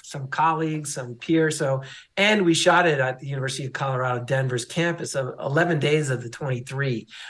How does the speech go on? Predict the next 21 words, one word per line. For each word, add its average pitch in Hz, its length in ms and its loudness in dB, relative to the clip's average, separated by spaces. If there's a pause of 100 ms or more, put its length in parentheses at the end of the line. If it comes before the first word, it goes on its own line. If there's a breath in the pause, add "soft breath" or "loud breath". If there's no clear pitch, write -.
(140 loud breath)
were 135 160 6
in 135 240 4
that 120 220 4
space. - 640 -2 (460 loud breath)
Uh, 123 280 -2
so 135 340 4
it 165 140 6
was, 165 320 2
um, 139 360 2
you 180 80 -2
know, 156 80 2
we 156 100 2
surra-, 185 480 0
I 160 60 0
surrounded 196 460 4
myself 139 380 -4
with 139 120 -12
people 165 300 0
that 139 180 6
I 135 100 6
trusted, 175 600 2